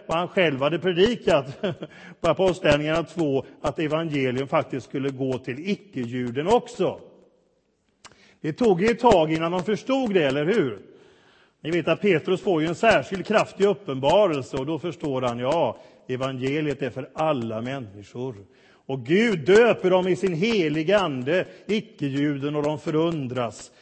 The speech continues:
Evangeliet är för alla folk. Och så finns det ett annat perspektiv på den här dagen,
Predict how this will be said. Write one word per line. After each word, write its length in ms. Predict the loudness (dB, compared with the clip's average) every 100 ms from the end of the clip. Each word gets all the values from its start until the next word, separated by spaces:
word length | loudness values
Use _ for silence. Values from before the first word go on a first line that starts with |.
| _ _
Evangeliet 1000 | -6 -4 -4 -6 -2 2 2 2 -2 -4
är 100 | -6
för 140 | -6 -2
alla 320 | -2 -2 -4
folk. 840 | -4 -2 0 -2 -6 -18 -20 -20 -20 _ _ _ _ _ _ _ _ _ _ _ _ -20 -20
Och 240 | -8 -6
så 80 | 0
finns 180 | 0 2
det 60 |
ett 160 | 2 4
annat 300 | 4 4 4
perspektiv 540 | 2 2 -2 0 0
på 160 | 0 0
den 80 | 4
här 160 | 4
dagen, 540 | 6 6 6 4 0